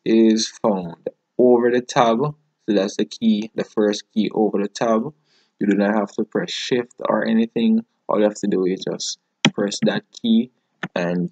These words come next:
you'll get it. So it's the key where the tilde is, just to be more frank. All right, so let's get rid of that, and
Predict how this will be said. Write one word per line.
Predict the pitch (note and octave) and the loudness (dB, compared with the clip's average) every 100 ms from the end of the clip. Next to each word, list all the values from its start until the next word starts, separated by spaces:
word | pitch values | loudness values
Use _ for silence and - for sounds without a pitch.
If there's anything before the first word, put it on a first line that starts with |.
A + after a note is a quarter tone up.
| - | -2
you'll | F#2 F#2 | 0 2
get | F2+ E2+ | 0 -2
it. | E2 - - _ | -6 -10 -18 _
So | - G#2+ | 0 2
it's | G#2 - | 2 0
the | A2 | -4
key | - - B2+ A#2 A2+ A2+ A2+ - | -4 -4 2 6 6 6 2 -2
where | G#2 G#2 G2 G2 | 2 2 2 0
the | G2 - | -4 -6
tilde | - A#2+ G2 F2+ F2 - | -2 0 0 0 -2 -2
is, | - - - - - _ _ _ - | -6 -6 -6 -10 -14 _ _ _ -2
just | G2+ - - | -2 -2 -4
to | G2+ | -2
be | F#2 F#2 F2 - - | 0 -4 -4 -8 -4
more | F2+ E2+ - _ | -4 -4 -8 _
frank. | - F2 - _ _ _ _ _ - | -4 -4 -10 _ _ _ _ _ -2
All | F2+ | 0
right, | D3 - | 0 0
so | - G2+ | 0 0
let's | G2 A#2 - - - _ _ | 0 0 -4 -6 -8 _ _
get | - - | -6 -4
rid | - | -2
of | F#2 - | -4 -2
that, | A2 B2 C3 _ _ - - _ _ _ | 0 2 0 _ _ -20 -20 _ _ _
and | G2+ F#2+ F2+ F#2 F2 | 2 2 2 0 -2